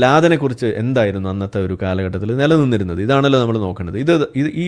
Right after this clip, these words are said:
മാസികയാണ് ഞാൻ പറഞ്ഞത്. ഇത് കാന്തപുരം വിഭാഗത്തിൻ്റെ കീഴിലുള്ള ഒരു സെൻസിങ് എന്ന് പറയുന്ന, കാന്തപുരം അറിയാലോ, നമ്മുടെ ഉസ്താദ്. അപ്പോൾ മൂപ്പരുടെ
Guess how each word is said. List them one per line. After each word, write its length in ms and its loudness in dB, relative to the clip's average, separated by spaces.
മാസികയാണ് 480 -2
ഞാൻ 100 -2
പറഞ്ഞത്. 200 -4
ഇത് 120 -2
കാന്തപുരം 480 0
വിഭാഗത്തിൻ്റെ 520 0
കീഴിലുള്ള 440 -2
ഒരു 180 -4
സെൻസിങ് 440 -2
എന്ന് 160 -4
പറയുന്ന, 260 -6
കാന്തപുരം 400 -4
അറിയാലോ, 300 -2
നമ്മുടെ 200 -6
ഉസ്താദ്. 340 -4
അപ്പോൾ 180 2
മൂപ്പരുടെ 420 2